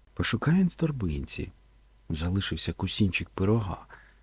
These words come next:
Але ж буде мало то змії, вона он яка здоровенна. Згадав він тоді про три горошини, що мама поклала йому. Кинув він одну горошинку на землю, перетворилася вона на маленьке поросятко.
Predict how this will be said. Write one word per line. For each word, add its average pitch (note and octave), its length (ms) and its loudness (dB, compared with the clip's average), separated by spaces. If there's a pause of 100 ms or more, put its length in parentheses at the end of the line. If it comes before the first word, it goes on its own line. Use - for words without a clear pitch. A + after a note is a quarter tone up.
(160)
Але F2 220 0
ж D#2+ 140 -2
буде F#2+ 180 4
мало C3+ 420 8
то F2 140 -2
змії, G#2+ 400 8
вона G2 260 6
он C#3 240 6
яка B2+ 220 4
здоровенна. A2+ 760 4 (680)
Згадав F2 380 4
він E2 100 2
тоді F2 260 0
про F2+ 240 2
три G#2 260 4
горошини, A2+ 600 6
що G2+ 260 4
мама C3+ 320 4
поклала D#2+ 600 0
йому. - 280 -6 (640)
Кинув G3+ 360 8
він G3 160 8
одну F3+ 220 6
горошинку E3 580 4
на C#3 140 4
землю, C3 480 4 (480)
перетворилася B2+ 720 4
вона B2 260 4
на C3+ 140 4
маленьке B2 480 4
поросятко. - 920 -4